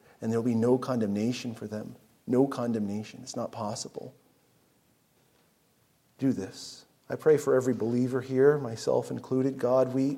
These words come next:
we struggle and we, we've had good or bad weeks. I, I don't know. But we know we need you. Help us never to rest in ourselves,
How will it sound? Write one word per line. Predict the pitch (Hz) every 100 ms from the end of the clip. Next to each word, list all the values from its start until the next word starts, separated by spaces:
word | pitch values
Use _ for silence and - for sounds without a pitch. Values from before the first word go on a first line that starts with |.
| -
we | 131
struggle | 127 - 113 117 131 131 127
and | 123 110
we, | 120 117 113 - _ - - - - - - - _ -
we've | -
had | 143 120 110
good | 156 156
or | 151
bad | 143 143 135
weeks. | 143 113 - -
I, | 104 104 -
I | 113
don't | 127
know. | 117 113 113 - - - - - - _ _ _ _ _ _ _ _ _ _ - - _ -
But | -
we | 120
know | 117 123 135
we | 123
need | 113 127 123
you. | 104 104 110 - _ _ _ _ _ _ _ _ _ _ _ _ _ _ _ _ _ _
Help | - 120 120
us | 120 -
never | 113 110 117
to | 120
rest | 107 107 104 -
in | 104
ourselves, | 101 101 - 87 90 98 - -